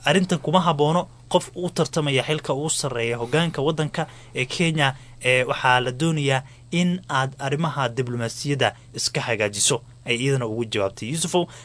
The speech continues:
maanta Twitter-ka arrintan ayaa si aad marka loogu hadal hayaa. Waa jawaabtaasi Ruto madaxweyne ku-xigeenka la siiyey,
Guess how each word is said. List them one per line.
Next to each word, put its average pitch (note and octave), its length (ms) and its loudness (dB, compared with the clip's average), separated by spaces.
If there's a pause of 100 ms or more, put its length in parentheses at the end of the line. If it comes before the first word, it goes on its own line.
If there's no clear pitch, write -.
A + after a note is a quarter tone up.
(460)
maanta A#3+ 320 8
Twitter-ka E3+ 580 2
arrintan F3+ 400 2
ayaa D3 140 2
si - 220 -4
aad D3 220 2
marka C3+ 340 -6 (340)
loogu D3 340 0
hadal A#2+ 260 2
hayaa. B2+ 300 0 (260)
Waa B2 180 2
jawaabtaasi C#3+ 960 2
Ruto C#3+ 420 -2
madaxweyne B2 320 -2
ku-xigeenka C#3 400 -4
la A#2 180 -6
siiyey, C#3 420 -4